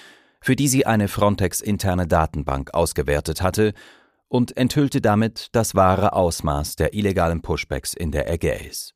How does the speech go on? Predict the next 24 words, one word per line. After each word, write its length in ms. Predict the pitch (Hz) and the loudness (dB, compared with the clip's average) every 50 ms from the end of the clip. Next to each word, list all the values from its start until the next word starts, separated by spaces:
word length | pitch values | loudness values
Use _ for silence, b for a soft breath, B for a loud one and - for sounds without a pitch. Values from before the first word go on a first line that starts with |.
| _ _ _ _ _ _ _ _ _ _ _ _ _ _ _ _ _ _ - | _ _ _ _ _ _ _ _ _ _ _ _ _ _ _ _ _ _ -4
Tags 300 | - 127 139 147 - - | -2 -2 0 0 0 2
darauf 580 | 147 127 87 71 71 69 76 - - - - _ | 2 2 4 2 2 0 -2 -4 -6 -12 -18 _
fand 280 | - - - 117 131 - | -4 0 0 2 2 4
eine 200 | 107 123 117 110 | 4 4 4 4
Sitzung 420 | 87 107 101 - - - 113 - | 4 2 2 2 0 0 2 2
des 140 | 107 101 - | 0 0 -2
Frontex-Verwaltungsrats 1300 | - - 82 82 78 - 80 73 - - - 82 76 71 78 78 73 76 69 71 78 73 78 87 - - | 0 0 0 0 0 0 -2 -4 -4 -4 -2 -2 0 2 2 2 0 -2 -4 -4 -2 -2 -2 -2 -2 -2
statt, 320 | - - 98 104 - - B B B B B B B B | 0 0 0 0 -2 -6 B B B B B B B B
bestehend 480 | 143 139 - - 139 127 127 131 - | -2 -2 0 2 2 2 2 2 2
aus 180 | - 113 110 - | 2 0 0 0
Vertretern 540 | - 120 - - 98 92 87 - 98 98 110 | 0 -2 -2 0 -2 -2 0 0 0 0 0
der 120 | 113 113 | 2 0
Mitgliedstaaten. 1000 | 113 98 - - - 65 64 - - - - 69 65 - - - 58 55 - _ _ _ _ _ _ _ _ _ _ _ _ _ _ _ _ _ _ | 0 0 -2 -4 -8 -8 -8 -8 -6 -2 -2 -2 -2 -4 -6 -10 -10 -10 -12 _ _ _ _ _ _ _ _ _ _ _ _ _ _ _ _ _ _
Thema 380 | - 143 131 101 85 76 73 73 | 0 2 2 4 2 0 0 0
war 140 | 80 82 | 0 2
dabei 320 | 85 87 87 95 98 113 131 | 2 2 4 4 4 4 2
der 140 | 143 127 107 | 2 2 2
Bericht 480 | 120 101 101 104 - - - - - | 2 2 2 2 0 -2 -6 -2 0
der 140 | 82 80 - | 0 0 0
Antibetrugsbehörde 1040 | 85 82 - - 87 85 - - 90 82 - - - - 69 73 71 71 76 98 - | -2 -4 -2 -4 -4 -4 -4 -4 -4 -4 -4 -6 -4 -4 -2 0 0 0 0 0 0
olaf. 520 | 131 117 85 67 64 - - - - _ _ _ _ _ _ _ _ _ _ _ _ _ _ _ - | 0 0 0 0 -2 -4 -8 -16 -20 _ _ _ _ _ _ _ _ _ _ _ _ _ _ _ 0
Rasch 280 | 117 131 127 - - 131 | 0 0 0 0 0 0
wurde 200 | 131 127 123 - | 0 2 0 0
klar, 420 | - 98 80 73 73 71 73 | 0 2 2 2 2 0 -2